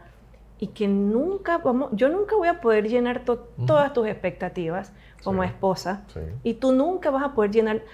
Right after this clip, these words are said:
Speaker 1: porque las llenas hasta el punto donde un ser humano puede.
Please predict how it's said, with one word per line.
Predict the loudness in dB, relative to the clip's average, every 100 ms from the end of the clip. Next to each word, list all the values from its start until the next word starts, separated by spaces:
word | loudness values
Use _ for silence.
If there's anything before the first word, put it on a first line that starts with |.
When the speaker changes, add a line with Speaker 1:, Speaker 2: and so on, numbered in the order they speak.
| -20 -2
Speaker 1:
porque | 0 6 8 8
las | 8 6 8
llenas | 6 6 0
hasta | -2 0 4 4
el | 4
punto | 0 0 2 2
donde | 4 6
un | 6
ser | 6 4 4
humano | 4 4 2 2
puede. | 4 4 4 0